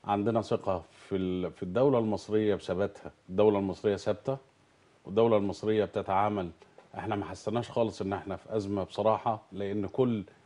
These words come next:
مؤسسات الدولة قامت بواجبها على، على أكمل ما يكون بالتوجيهات الرئاسية اللي موجودة. الدولة المصرية ده يدل ويدي ثقة لكل المصريين على إن مصر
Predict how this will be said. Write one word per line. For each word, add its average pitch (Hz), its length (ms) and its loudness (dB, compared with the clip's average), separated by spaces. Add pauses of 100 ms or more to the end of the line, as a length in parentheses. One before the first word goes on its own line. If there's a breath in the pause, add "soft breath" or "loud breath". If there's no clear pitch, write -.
مؤسسات 107 520 -2
الدولة 98 440 4
قامت 107 200 2
بواجبها 92 500 -2
على، 87 300 -2 (320)
على 98 240 0
أكمل 113 260 -2
ما 98 160 0
يكون 110 300 -2
بالتوجيهات 95 600 -4
الرئاسية 92 400 -4
اللي 95 180 -4
موجودة. 98 440 -4 (460 soft breath)
الدولة 120 280 4
المصرية 117 380 0
ده 120 140 4
يدل 120 440 2 (480 loud breath)
ويدي 113 500 2
ثقة 120 360 4
لكل 110 320 2
المصريين 113 500 0
على 104 240 2
إن 117 80 0
مصر 107 420 0